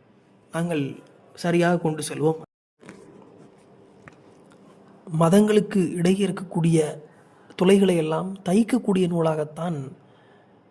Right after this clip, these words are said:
மதங்கள் வலியுறுத்துகிற அன்பு என்பதற்கும் நீ வேறு நான் வேறு என்கிற வேறுபாட்டை எல்லாம் மதங்கள் வளர்க்காது. அதேபோல மதத்தினுடைய பக்கங்களில் எல்லாம், மதங்கள் சொல்கிற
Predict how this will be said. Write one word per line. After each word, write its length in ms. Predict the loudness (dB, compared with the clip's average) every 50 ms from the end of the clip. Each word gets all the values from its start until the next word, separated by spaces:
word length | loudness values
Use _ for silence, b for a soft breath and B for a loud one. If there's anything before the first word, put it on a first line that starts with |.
| _ _ _ _ _ _ _
மதங்கள் 360 | -2 0 2 2 2 2 2
வலியுறுத்துகிற 520 | 2 0 0 0 -2 -2 -4 -4 -4 -2 -4
அன்பு 300 | -4 -4 -2 0 0 0 0
என்பதற்கும் 580 | -2 -4 -6 -6 -6 -6 -8 -8 -10 -10 -12 -12 -14 b b b b b b _
நீ 120 | -2 0 0 0
வேறு 220 | 0 0 -2 -4
நான் 260 | -6 -8 -8 -4 -2
வேறு 160 | -2 -2 -2 -2
என்கிற 260 | -4 -6 -4 -2 -2
வேறுபாட்டை 500 | -2 -2 -4 -4 -6 -6 -8 -8 -8 -8
எல்லாம் 300 | -8 -8 -6 -8 -8 -10 -10 -14 -20 _ _ _ _ -8
மதங்கள் 420 | -6 -4 -2 -2 -2 -4 -4 -4 -6
வளர்க்காது. 500 | -6 -6 -8 -10 -10 -12 -10 -10 -10 -12 -14
அதேபோல 380 | -12 -10 -8 -8 -6 -6 -8 -8 -10
மதத்தினுடைய 600 | -10 -6 -4 -4 -4 -4 -6 -6 -6 -6 -6 -8
பக்கங்களில் 560 | -8 -10 -12 -12 -10 -8 -8 -6 -6 -6 -8 -8
எல்லாம், 280 | -6 -6 -6 -6 -6 -8 B B B B B B B B _
மதங்கள் 420 | -4 -4 -2 -2 -2 -2 -2 -2
சொல்கிற 260 | -4 -4 -4 -4 -4